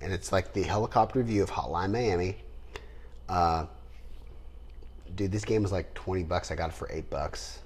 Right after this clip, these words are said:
on the sale. It's like, "I'm gonna check this game out." Uh, I haven't played it yet, but I'm really looking forward to it. Uh, it is going to be, it's going to be a lot of fun, I think, because it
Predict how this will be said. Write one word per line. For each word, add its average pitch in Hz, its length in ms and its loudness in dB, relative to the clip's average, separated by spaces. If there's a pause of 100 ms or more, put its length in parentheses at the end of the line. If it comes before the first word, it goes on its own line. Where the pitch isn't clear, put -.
(240)
on 85 320 -4
the 67 60 -8
sale. 76 500 -4 (640)
It's - 100 -10
like, - 80 -6
"I'm 143 80 -4
gonna 285 220 -2
check - 320 -4
this 92 160 -8
game 80 240 -4
out." 107 340 0 (260)
Uh, 87 340 2
I - 100 -4
haven't 151 220 4
played 190 320 4
it 92 100 4
yet, 76 360 -2 (600)
but 92 140 -2
I'm 92 640 -2
really 113 260 4
looking 92 300 0
forward 80 360 -4
to - 160 -6
it. - 220 -8 (760)
Uh, 85 360 0
it - 80 -8
is 90 240 0
going 85 260 -2
to - 100 -8
be, 78 440 -4 (1800)
it's 92 140 -4
going 90 260 0
to 80 40 0
be 82 120 0
a 76 60 0
lot 78 180 0
of 73 80 -6
fun, 73 220 -4
I 71 80 -6
think, 71 340 -8
because 80 300 -2
it 76 100 -2